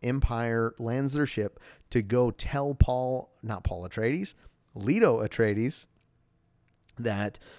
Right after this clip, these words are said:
the Atreides house is now going to be in charge of Arrakis. When they land to tell him, tell him that, this elder Bene Gesserit woman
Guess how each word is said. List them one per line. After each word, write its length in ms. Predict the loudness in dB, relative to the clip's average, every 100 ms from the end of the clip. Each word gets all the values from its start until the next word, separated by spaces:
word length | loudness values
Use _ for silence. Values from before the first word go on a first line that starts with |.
| -20 -20 _ -4
the 240 | 2 2
Atreides 380 | 6 4 4 2
house 340 | 2 0 -4
is 220 | -4 -6
now 160 | -4 -4
going 260 | 0 0 0
to 80 | 0
be 140 | 0
in 80 | 0
charge 420 | 0 0 -2 -4
of 160 | -4 0
Arrakis. 680 | 0 0 -4 -6 -6 -8 -12 _ -20 -20 _ _ _
When 160 | 0 4
they 140 | 4
land 320 | 4 2 2
to 80 | 0
tell 240 | 0 2
him, 160 | 0 -2 -10 0
tell 220 | 2 2
him 180 | 2 2
that, 340 | 0 -4 -8 -20 -20 _ _
this 400 | -2 -2 -2 -8 -12 _ _ -6
elder 360 | -4 -2 -2
Bene 300 | 2 2 2
Gesserit 440 | -2 -4 -4 -6 -4
woman 380 | -4 -4 -6